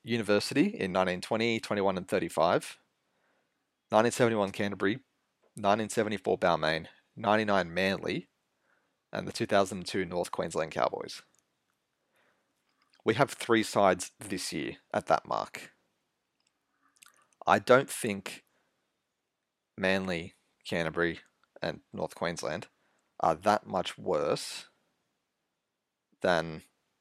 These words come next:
you know, Penrith, Melbourne, South Sydney are good, if that makes sense. So I don't think that that margin would be reflective if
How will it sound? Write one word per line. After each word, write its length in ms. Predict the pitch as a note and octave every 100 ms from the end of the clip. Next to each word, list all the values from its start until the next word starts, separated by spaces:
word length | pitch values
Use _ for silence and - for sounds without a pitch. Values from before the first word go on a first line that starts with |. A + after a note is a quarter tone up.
| _ _ _ _ _ _ _
you 80 | -
know, 100 | C#2+ -
Penrith, 600 | - F2+ F2+ F2 - - _ _ _ _ _ _ -
Melbourne, 400 | F2 E2+ F2 D#2+
South 260 | - F2
Sydney 320 | - F2 D2+ -
are 320 | E2+ C#2+ - _
good, 280 | - G2 - -
if 160 | G2+ -
that 160 | F2
makes 200 | D#2+ E2
sense. 300 | - D2 - - - _ _ _
So 120 | -
I 80 | F2+
don't 200 | G#2 C3
think 520 | - A2+ F#2 - - _ _ _ _ _ _ _ _ _ _
that 140 | - -
that 180 | G2
margin 540 | F2 E2+ E2+ E2 E2 - _ _ -
would 180 | A2+ F#2+
be 140 | G2+
reflective 760 | F2+ E2+ - F2+ - E2 - - _ _ _ _ _ _ _ _ _ _ _ _ -
if 460 | F#2+ - - -